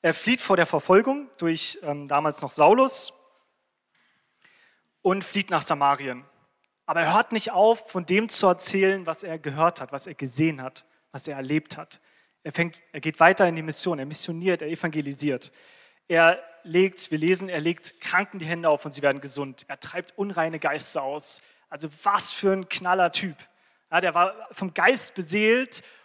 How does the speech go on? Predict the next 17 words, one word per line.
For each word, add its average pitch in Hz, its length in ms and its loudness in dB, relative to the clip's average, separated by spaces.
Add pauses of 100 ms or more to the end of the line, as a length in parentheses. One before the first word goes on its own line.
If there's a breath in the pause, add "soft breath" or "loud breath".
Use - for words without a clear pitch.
(120)
und 202 320 0 (140)
macht 190 340 0
damit 190 180 2
auch 175 140 0
weiter. 160 340 -4 (880)
Verfolgung 233 560 8
hin 214 180 2
oder 196 160 4
her. 151 220 2
Flieht 254 400 -2
zwar, 247 340 0 (360 loud breath)
aber 185 180 0
zieht - 300 -2
direkt 180 280 2
weiter 165 280 8
damit 151 240 -2
los. 131 400 -6